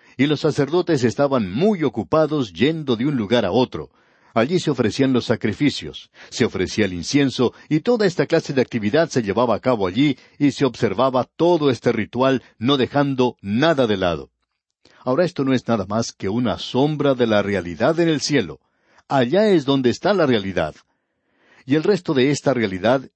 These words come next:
está en que el Señor Jesucristo se encuentra allí hoy,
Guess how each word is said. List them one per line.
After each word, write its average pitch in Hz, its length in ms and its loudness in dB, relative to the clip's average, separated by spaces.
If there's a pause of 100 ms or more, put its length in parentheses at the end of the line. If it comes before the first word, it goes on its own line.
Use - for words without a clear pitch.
(120)
está 135 380 2
en 127 160 2
que 113 160 2
el 104 120 -2
Señor 113 420 -2
Jesucristo 135 640 -2
se 120 100 -2
encuentra 123 500 0
allí 143 300 -2
hoy, 180 340 0